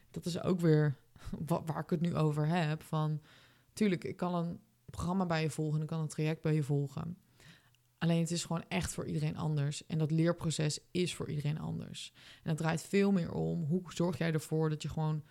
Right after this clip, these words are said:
zelf keuzes kan maken en beslissingen kan maken met alles wat je hebt geleerd. Zodat je daarna gewoon onafhankelijk bent en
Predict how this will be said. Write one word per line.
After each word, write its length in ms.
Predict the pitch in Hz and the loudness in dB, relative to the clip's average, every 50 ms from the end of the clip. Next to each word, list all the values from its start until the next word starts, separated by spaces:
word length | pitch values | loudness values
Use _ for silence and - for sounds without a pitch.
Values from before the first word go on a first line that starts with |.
| _ _ _ _ _ _ _ _ _ _ _ | _ _ _ _ _ _ _ _ _ _ _
zelf 640 | - - 147 143 151 170 165 170 175 170 160 - - _ | -8 -4 -2 2 4 4 6 6 4 2 0 -4 -8 _
keuzes 400 | - 180 175 196 226 202 196 - | 0 2 4 4 2 2 0 -2
kan 160 | - 160 160 | -2 -2 -2
maken 340 | 147 147 151 147 147 - - | 0 0 0 0 0 -2 -2
en 60 | - | -2
beslissingen 560 | 165 147 - - 170 180 175 185 175 165 160 147 | -2 -2 -2 -2 -2 -2 -2 0 0 0 -2 0
kan 160 | - 156 151 | 0 0 0
maken 500 | 147 143 143 143 143 - - 156 160 - - - - - - | 2 2 2 0 -2 -2 -4 -6 -6 -6 -12 -20 -20 -14 -6
met 220 | - 156 151 - - _ _ | -2 -2 -2 -2 -6 _ _
alles 340 | - - 190 180 170 160 143 | 2 4 4 6 4 2 2
wat 180 | - 156 143 - | 0 -2 -2 0
je 60 | 156 | 0
hebt 200 | 147 151 - - | 0 0 -2 -2
geleerd. 460 | - 151 147 147 147 143 143 143 - - - - - | -2 0 0 0 0 0 -4 -6 -8 -14 -20 -18 -8
Zodat 340 | - - 156 151 156 151 | -2 2 2 2 2 2
je 80 | - 151 | 0 0
daarna 320 | 147 151 151 156 156 156 | 2 2 2 4 2 0
gewoon 400 | 151 - - 147 143 147 147 - - - | 0 0 2 2 2 2 2 -2 -4 -4
onafhankelijk 640 | - 175 160 156 147 147 147 147 135 - 147 135 | -2 0 0 2 2 2 0 0 0 -2 -4 -2
bent 320 | - 143 135 135 135 139 - | 0 2 2 2 2 0 -2
en 340 | - - 139 139 135 135 | -2 0 2 2 2 0